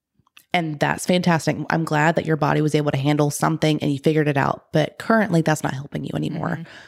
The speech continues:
Speaker 1: So let's find a healthier, calmer way to move forward.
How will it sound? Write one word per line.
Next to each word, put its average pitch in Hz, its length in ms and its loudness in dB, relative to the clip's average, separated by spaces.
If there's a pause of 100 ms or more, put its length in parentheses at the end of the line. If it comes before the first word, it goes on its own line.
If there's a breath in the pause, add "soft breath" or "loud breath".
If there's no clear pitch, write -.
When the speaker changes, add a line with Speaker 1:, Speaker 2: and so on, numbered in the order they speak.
Speaker 1:
So - 140 -4
let's 170 120 -2
find 175 220 4
a 151 60 4
healthier, 156 680 0 (200)
calmer 156 420 4
way 135 520 4 (160)
to 156 140 2
move 139 180 2
forward. - 420 -4